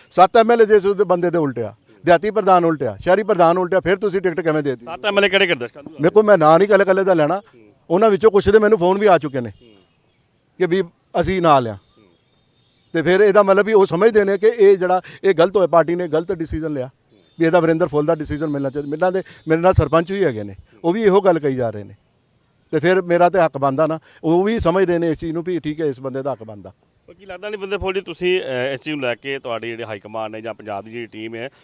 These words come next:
Speaker 2: ਉਹ ਵੀ ਤੁਹਾਡਾ ਇਸ ਚੀਜ਼ ਨੂੰ ਲੈ ਕੇ ਵਿਰੋਧ ਕਰ ਸਕਦੀ ਹੈ ਵੀ ਇਲੈਕਸ਼ਨ ਦਾ ਟਾਈਮ ਹੈ, ਲੋਕ ਸਭਾ ਨੂੰ ਲੈ ਕੇ ਜਿਹੜਾ ਤੁਸੀਂ ਇਸ ਤਰ੍ਹਾਂ ਆਜ਼ਾਦ ਲੜਨ ਦੀ ਜਿਹੜੀ ਸੀਟ ਕਰ ਰਹੇ ਹੋ, ਕਹਿੰਦੇ, ਕਹਿੰਦੇ ਵੋਟਾਂ ਖਰਾਬ ਹੋ ਸਕਦੀਆਂ।
Speaker 1: ਦੇਖੋ,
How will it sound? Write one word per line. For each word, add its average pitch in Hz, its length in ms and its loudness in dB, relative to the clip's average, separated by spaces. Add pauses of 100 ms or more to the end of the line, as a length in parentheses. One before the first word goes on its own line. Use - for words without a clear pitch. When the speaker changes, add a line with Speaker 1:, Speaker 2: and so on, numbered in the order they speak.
(160)
Speaker 2:
ਉਹ 143 80 -8
ਵੀ 175 80 -2
ਤੁਹਾਡਾ 123 320 -2
ਇਸ 120 160 -8
ਚੀਜ਼ 135 140 -16
ਨੂੰ 127 80 -12
ਲੈ 120 60 -8
ਕੇ 117 100 -20
ਵਿਰੋਧ 151 180 -10
ਕਰ 127 100 -8
ਸਕਦੀ 117 300 -14
ਹੈ 113 60 -10
ਵੀ 123 120 -16
ਇਲੈਕਸ਼ਨ 113 260 -14
ਦਾ 120 80 -14
ਟਾਈਮ 110 280 -12
ਹੈ, 113 60 -12
ਲੋਕ 110 220 -16
ਸਭਾ 113 240 -14
ਨੂੰ 117 80 -14
ਲੈ 101 120 -14
ਕੇ 127 220 -14 (320)
ਜਿਹੜਾ 131 180 -6
ਤੁਸੀਂ 135 380 -12
ਇਸ 123 120 -12
ਤਰ੍ਹਾਂ 120 300 -8
ਆਜ਼ਾਦ 135 360 -2
ਲੜਨ 139 160 -4
ਦੀ 127 120 -12
ਜਿਹੜੀ 123 160 -10
ਸੀਟ 113 200 -18
ਕਰ 104 140 -14
ਰਹੇ 101 120 -12
ਹੋ, 117 60 -12
ਕਹਿੰਦੇ, 123 200 -14
ਕਹਿੰਦੇ 127 160 -10
ਵੋਟਾਂ 135 260 -6
ਖਰਾਬ 160 260 -2
ਹੋ 147 60 -2
ਸਕਦੀਆਂ। 92 340 -14 (640)
Speaker 1:
ਦੇਖੋ, 165 380 6